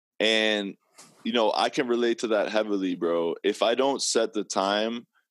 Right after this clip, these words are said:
for my workout and I don't have that plan, then more often than not, I'm probably gonna miss it. You know what I mean? It's really just taking the time to invest into yourself and say, "Hey,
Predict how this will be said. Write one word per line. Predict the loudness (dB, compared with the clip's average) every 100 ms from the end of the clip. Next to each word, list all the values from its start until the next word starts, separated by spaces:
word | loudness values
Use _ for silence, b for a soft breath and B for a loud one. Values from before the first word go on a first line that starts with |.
| -6
for | -2
my | 0 2
workout | 0 0 2 2 0
and | 0
I | 0
don't | 0 -2 -2
have | -2 0
that | 0 -2 -4
plan, | -4 -2 -2 -4 -14 _ _ _ -4
then | -2 -2 -10 _ _ -4
more | 0 4 4
often | 2 0 -4
than | -2
not, | 0 2 2
I'm | 0
probably | 0 0 -2
gonna | -2 -4
miss | -4 -6 -4
it. | -6 -8 _
You | -6
know | -2
what | 0 -2
I |
mean? | -4 -6 -6 -12 _ _
It's | -6 -2
really | 0 0
just | -2 -2 0
taking | -2 -2
the | -4
time | -2 0 -2 -2
to | 0 0 0 -4 _ _ -6
invest | -4 0 0 0
into | -4 -4 -2
yourself | -2 0 0 0
and | -4 -4
say, | 0
"Hey, | 0 0 -2